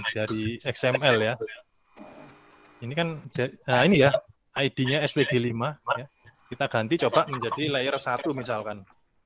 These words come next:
Kira-kira berubah nggak ya? Control S dulu.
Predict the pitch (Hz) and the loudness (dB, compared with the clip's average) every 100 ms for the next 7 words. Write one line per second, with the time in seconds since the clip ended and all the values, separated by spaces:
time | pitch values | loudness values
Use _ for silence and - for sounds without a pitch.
0 | _ _ _ _ _ - - - _ _ | _ _ _ _ _ -20 -20 -20 _ _
1 | - - - - - - - - 117 117 | -20 -18 -16 -16 -16 -18 -18 -12 -8 -2
2 | 147 160 160 - - - _ _ _ - | -2 -2 -4 -14 -20 -20 _ _ _ -8
3 | 117 165 127 104 113 - _ _ _ _ | 2 4 4 -2 -6 -12 _ _ _ _
4 | _ _ - - - _ _ - - - | _ _ -20 -20 -20 _ _ -20 -20 -20
5 | - - 104 110 107 113 - 101 113 | -20 -18 -12 -8 -8 -10 -12 -12 -12